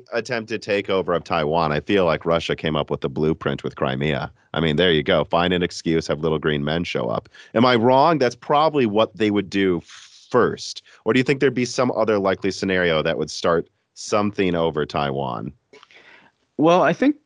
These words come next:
Speaker 2: they're kinda two different questions. I, but I do think that the little green men issue, uh, you've got a problem with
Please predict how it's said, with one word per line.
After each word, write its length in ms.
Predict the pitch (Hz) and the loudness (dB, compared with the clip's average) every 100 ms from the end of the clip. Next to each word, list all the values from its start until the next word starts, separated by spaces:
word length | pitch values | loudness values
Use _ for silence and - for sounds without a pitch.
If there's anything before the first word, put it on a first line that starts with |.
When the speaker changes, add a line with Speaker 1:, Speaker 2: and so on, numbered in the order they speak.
| _ | _
Speaker 2:
they're 160 | 156 143 | 0 0
kinda 560 | 143 196 208 175 139 - _ _ _ _ _ _ - | 0 -2 0 0 -2 -4 _ _ _ _ _ _ -4
two 120 | 165 | 0
different 300 | 143 - 120 | 0 0 0
questions. 320 | 135 - 120 - | 0 2 0 2
I, 100 | 143 | 2
but 240 | 143 143 | 2 2
I 80 | 143 | 2
do 220 | 135 180 | 2 -2
think 260 | - 147 127 | 0 -2 0
that 180 | 110 - | -4 -2
the 100 | 101 | 0
little 280 | 117 135 | 2 2
green 280 | 127 120 110 | 2 0 0
men 180 | 104 117 | 2 2
issue, 600 | 147 156 - 160 156 151 - - | 2 0 -2 0 0 -2 -4 -2
uh, 120 | 117 | 0
you've 180 | 104 110 | 0 0
got 160 | 135 123 | 2 2
a 20 | |
problem 720 | - - 101 107 104 95 92 - | 2 0 0 0 -2 -6 -6 -6
with 340 | 113 123 120 | 0 0 0